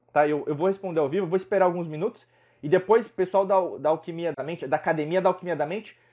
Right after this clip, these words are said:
vamos lá, co-, corre pro canal, o grupo nosso do Telegram, que eu vou ch-, chamar vocês lá pelo checkpoint semanal, beleza?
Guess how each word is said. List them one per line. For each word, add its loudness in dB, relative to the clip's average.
vamos -2
lá, 2
co-, -10
corre 0
pro -2
canal, -2
o -2
grupo -6
nosso -8
do -8
Telegram, 0
que -6
eu -2
vou -4
ch-, -8
chamar -4
vocês -6
lá -2
pelo -4
checkpoint -8
semanal, 0
beleza? 0